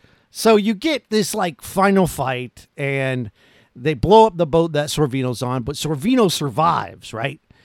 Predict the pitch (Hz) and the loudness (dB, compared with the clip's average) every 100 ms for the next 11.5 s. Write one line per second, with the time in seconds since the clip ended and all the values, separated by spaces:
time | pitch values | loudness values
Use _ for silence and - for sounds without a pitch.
0 | _ _ 147 190 220 143 - 208 143 107 | _ _ 4 6 6 4 -2 -2 -4 -6
1 | - 139 156 135 127 151 123 120 - _ | -4 -2 0 -2 -2 -2 -2 -4 -8 _
2 | _ _ - 196 165 - _ _ _ _ | _ _ 2 2 2 -4 _ _ _ _
3 | _ _ _ 196 240 - 220 214 202 196 | _ _ _ -2 -2 -2 0 0 0 -2
4 | 175 185 170 196 185 151 170 165 - 147 | 0 0 0 0 0 0 -2 -4 -4 -6
5 | 123 - _ _ 180 190 170 160 156 139 | -6 -12 _ _ -2 0 -2 0 0 -2
6 | 104 139 151 139 143 - 127 - 262 254 | -2 0 0 0 -2 -4 -10 -6 -2 -2
7 | 147 139 - _ _ _ _ _ - 180 | -2 -8 -12 _ _ _ _ _ -2 0
8 | 185 147 _ _ _ 269 262 233 - 202 | 0 -2 _ _ _ 2 4 4 2 2
9 | 226 208 - _ _ _ _ - 220 214 | 2 0 -4 _ _ _ _ 0 2 4
10 | 254 220 175 156 - 254 302 247 214 160 | 4 4 2 -2 4 6 8 4 2 0
11 | 185 175 143 135 | 2 2 2 -2